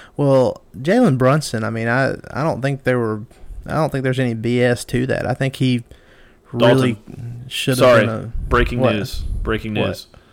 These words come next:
Speaker 1: What's going on?
Speaker 2: Uh, Fish literally just tweeted at, uh, eleven twenty-six P M as we're recording this that a source has told Dallas Basketball dot com that the Mavericks are juggling roster post-trade,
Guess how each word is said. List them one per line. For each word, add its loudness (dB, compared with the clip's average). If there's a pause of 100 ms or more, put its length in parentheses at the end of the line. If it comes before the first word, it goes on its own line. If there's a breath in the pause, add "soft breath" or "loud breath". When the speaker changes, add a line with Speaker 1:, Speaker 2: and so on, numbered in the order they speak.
(240 soft breath)
Speaker 1:
What's -6
going -2
on? -2
Speaker 2:
Uh, 0 (880)
Fish 0 (200)
literally 4
just -4
tweeted -2 (160)
at, -6
uh, -6
eleven -6
twenty-six -6
P -6
M -6
as -8
we're -6
recording -8
this -10
that -14 (580 loud breath)
a -14
source 0
has -6
told 0
Dallas 2
Basketball 0
dot -2
com -2
that -10
the -8
Mavericks -4
are -10
juggling -6
roster -2 (520 loud breath)
post-trade, -2